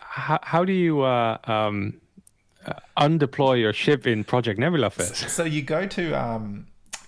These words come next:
Speaker 2: oh, you go to overview or one of these sections where you can then pick your ship instead of the planet, and then you click on
Speaker 1: Right.
Speaker 2: your ship and there will be an undeploy.
Speaker 1: Ah, oh, that looks good
Speaker 2: But,
Speaker 1: too.
Speaker 2: but, but wait, wait, David, before you do that,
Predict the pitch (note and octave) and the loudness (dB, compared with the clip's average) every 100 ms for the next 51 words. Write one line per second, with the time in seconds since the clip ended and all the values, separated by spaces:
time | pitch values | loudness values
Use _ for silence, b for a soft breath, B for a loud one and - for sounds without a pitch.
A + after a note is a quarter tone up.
0 | - B2 B2 G2+ E2 B - - - - | -18 -10 -8 -8 -12 B -18 -18 -16 -10
1 | C3 B2 C#3+ E3+ - D3 B2+ A#2 - - | -8 -4 -4 -4 -4 -4 -4 -6 -8 -8
2 | - C3 D#3 D#3+ F3+ G3+ A3+ - C3 A#2 | -2 -2 -2 -4 -4 -4 -6 -6 -4 -2
3 | A#2 A2+ B B - B2+ C#3+ - C3+ - | -4 -6 B B -4 -4 -4 -4 -4 -2
4 | B2 - D3+ E3+ C#3+ A#2 A2+ - A#2+ A2+ | -4 -4 -6 -4 -4 -4 -4 -4 -2 -2
5 | A2+ - D3+ D#3 B2+ A#2 - D#3+ - B2 | -4 -6 -6 -4 -4 -4 -4 -6 -4 -6
6 | A2+ A#2+ A2+ G#2+ - A#2 C#3 - B B | -4 -4 -6 -8 -6 -4 -4 -8 B B
7 | B B2+ B2+ B2+ - A#2 A2 A#2 B2+ A#2 | B -4 -2 -2 -2 0 2 2 0 -2
8 | - C#3 - - A#2+ A2+ A2+ A2 G2+ A#2 | -4 -4 -4 -4 -2 0 0 -2 -2 -2
9 | G#2+ A2+ A#2 A2 A2 - B2+ B2+ C3 B2+ | -2 -2 -2 -2 -2 0 0 2 2 2
10 | B2 A2 - C#3 B2 B2 D#3 C3 - - | 0 0 0 2 2 0 0 -4 -4 -2
11 | A2+ G#2 E3 B2+ A2+ G2+ C#3 - C#3 C3 | -2 0 0 4 4 2 -2 0 -2 -2
12 | A#2+ A2+ G2+ G#2 G2 F#2+ A2 - C#3+ B2 | -4 -2 -2 -2 -4 -6 -6 -2 -2 -2
13 | A2+ A2 A#2 G3 | -2 0 -2 -4